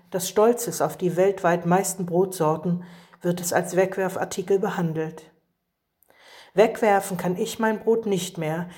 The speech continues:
Ich beiße in den knusprigen Kanten und mein Herz geht auf. Und ich wünschte, alle, aber auch alle Menschen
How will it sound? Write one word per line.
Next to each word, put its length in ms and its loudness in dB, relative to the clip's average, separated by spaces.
Ich 180 -12
beiße 320 6
in 100 4
den 120 2
knusprigen 580 0
Kanten 600 -2
und 180 -2
mein 180 0
Herz 340 0
geht 180 -6
auf. 460 -4
Und 120 2
ich 140 2
wünschte, 460 2
alle, 440 4
aber 280 2
auch 220 -6
alle 280 4
Menschen 600 -2